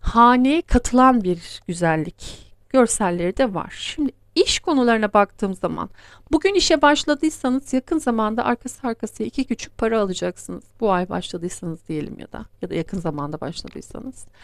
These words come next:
İki hafta içerisinde alınacak paralar var. Aynı şekilde niyetiniz para almaksa iki haftaya kadar gelen bir paranız var.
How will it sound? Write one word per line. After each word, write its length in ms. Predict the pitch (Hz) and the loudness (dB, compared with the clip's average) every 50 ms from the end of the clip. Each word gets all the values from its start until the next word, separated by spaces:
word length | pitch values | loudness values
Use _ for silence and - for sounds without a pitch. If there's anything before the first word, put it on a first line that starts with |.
| - - - - - _ - | -20 -20 -20 -20 -20 _ -6
İki 160 | 269 - 302 | 0 2 2
hafta 340 | 220 208 185 170 - - 180 | 4 4 4 2 2 -2 -6
içerisinde 460 | 165 - - - - - - - 262 | -6 -4 -6 -8 -8 -8 -8 -6 -6
alınacak 440 | 233 220 202 202 196 - 233 226 - | -4 -4 -6 -6 -4 -4 -4 -4 0
paralar 440 | - 196 185 185 190 190 180 170 160 | 0 0 2 2 2 2 2 2 0
var. 160 | - - - | -2 -6 -2
Aynı 280 | - - 370 370 311 - | 0 2 4 4 4 2
şekilde 500 | - - 226 - - 190 185 185 196 226 | 0 -2 -4 -4 -4 -4 -4 -4 -2 0
niyetiniz 440 | 240 254 240 247 - 233 233 - - | 0 0 0 -2 -4 -8 -10 -10 -4
para 260 | - 254 247 254 233 | -2 0 2 2 2
almaksa 440 | 214 202 196 190 185 190 - - - | 2 2 0 -4 -6 -6 -6 -10 -12
iki 180 | 269 - - | -8 -2 2
haftaya 320 | 254 180 180 - - - 185 | 2 2 2 0 -2 -4 -4
kadar 300 | - - 175 165 170 180 | -4 -4 -2 -2 -2 -2
gelen 420 | 190 226 220 208 185 180 175 185 | 0 2 2 4 4 4 2 0
bir 60 | 185 | -4
paranız 560 | - - 247 220 196 185 220 254 247 - - 180 | -4 -2 0 0 0 0 0 -2 -4 -4 -6 -8
var. 320 | - - - - - | -8 -8 -10 -16 -20